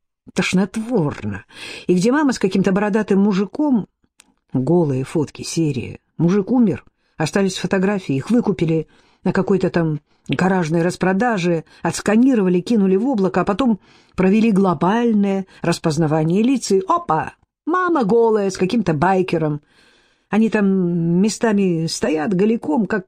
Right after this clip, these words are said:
для школьного альбома позируют. Это жалко, да, да, да. И кто снимал-то? Там, значит, кто-то третий с ними был. Кто? Сосед-доброход?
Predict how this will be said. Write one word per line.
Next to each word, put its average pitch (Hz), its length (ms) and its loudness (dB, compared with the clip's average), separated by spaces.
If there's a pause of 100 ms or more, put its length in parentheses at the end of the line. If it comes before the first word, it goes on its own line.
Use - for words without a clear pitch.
(140)
для 170 340 0
школьного 185 520 0
альбома 185 420 2
позируют. 208 640 0 (800)
Это - 200 -8
жалко, 113 460 -12
да, - 280 -16
да, 143 280 -12
да. - 140 -18
И 233 80 -2
кто 269 220 0
снимал-то? 214 640 0 (800)
Там, 240 280 2
значит, 226 500 0
кто-то 226 480 0 (380)
третий 233 540 2
с - 120 -6
ними 165 240 0
был. 143 340 -2 (200)
Кто? 233 520 0 (160)
Сосед-доброход? 240 1080 0